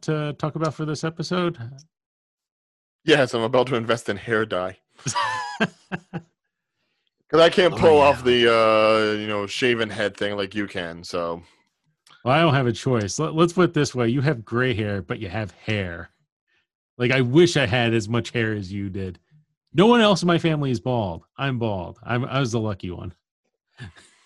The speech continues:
Speaker 2: Might be a stress thing. I don't know. But <laughs> at, at, at least if, I,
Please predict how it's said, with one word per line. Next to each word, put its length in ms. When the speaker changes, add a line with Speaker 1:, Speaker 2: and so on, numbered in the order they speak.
Speaker 2:
Might 260
be 120
a 40
stress 380
thing. 280
I 100
don't 160
know. 240
But 260
<laughs> 540
at, 200
at, 260
at 140
least 400
if, 340
I, 120